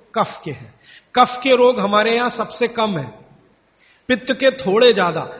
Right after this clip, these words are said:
वात के सबसे ज्यादा, क्योंकि हम गर्म जगह रहते हैं।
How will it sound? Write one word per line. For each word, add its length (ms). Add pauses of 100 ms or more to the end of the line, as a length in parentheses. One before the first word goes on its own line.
(140)
वात 460
के 100
सबसे 400
ज्यादा, 280 (420)
क्योंकि 260
हम 180
गर्म 280
जगह 220
रहते 260
हैं। 140